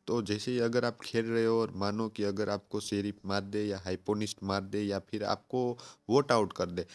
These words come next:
तो फिर आप सबको पता है आपकी आत्मा पूरे गेम में, पूरे मैप में घूमेगी। तो यहाँ पर आपको इ-, ये जो रोल मिलेगा ना, तो आप ना, अगर आप आत्मा बन जाओ और आपका साथी या हाइपोनिस्ट कोई किल कर दे और उसकी बॉडी पड़ी हो, जैसे यहाँ पर ये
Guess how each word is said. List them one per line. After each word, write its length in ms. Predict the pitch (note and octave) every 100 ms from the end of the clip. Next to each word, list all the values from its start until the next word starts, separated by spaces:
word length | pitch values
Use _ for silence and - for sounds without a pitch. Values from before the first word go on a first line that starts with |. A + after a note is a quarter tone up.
| - -
तो 60 | A#2
फिर 200 | C3+ B2+
आप 160 | A#2+
सबको 280 | - B2+ C3
पता 220 | B2 A#2+
है 60 | A2+
आपकी 280 | G#2+ - A#2
आत्मा 420 | G#2+ - A2+ A2 A2 G#2+ -
पूरे 240 | G#2 G#2+
गेम 240 | G2 G2+ G2+
में, 240 | G#2 G#2+
पूरे 280 | G2 G#2+ G#2
मैप 260 | F#2+ G2 -
में 140 | G#2 G2
घूमेगी। 500 | - F#2 G#2 G2 G#2
तो 140 | G2+
यहाँ 300 | G#2 A2 C3
पर 100 | B2+
आपको 420 | B2 - - B2 - -
इ-, 140 | A2 A2 -
ये 240 | G2 A2 B2
जो 160 | C3+
रोल 180 | C3 B2
मिलेगा 380 | A#2 A#2 A2 A#2
ना, 120 | D3+ - - - _
तो 80 | A2+
आप 340 | - - B2 -
ना, 140 | C#3 D3+ - -
अगर 280 | G2+ B2+ B2
आप 200 | A#2+ - -
आत्मा 320 | A#2 B2 A#2+
बन 240 | A2+ A#2+
जाओ 340 | A#2+ A2 A2+ B2 - -
और 220 | - A#2 -
आपका 340 | A2 _ B2 A#2
साथी 800 | - G#2 G#2 - B2+ A#2+ A#2 G#2+
या 100 | G#2
हाइपोनिस्ट 680 | G2 G#2 A#2+ A#2+ A#2+ -
कोई 180 | - A#2+ G#2 -
किल 180 | A2+
कर 180 | G#2+ A2+
दे 220 | G#2+ A#2+ A#2
और 200 | - G#2+
उसकी 320 | G#2+ - A2+
बॉडी 360 | F#2 G2+ G#2 A2+
पड़ी 260 | - B2
हो, 140 | A#2+ G#2
जैसे 280 | G2+ G2+ G#2+
यहाँ 220 | G2+ G#2+
पर 80 |
ये 100 | A2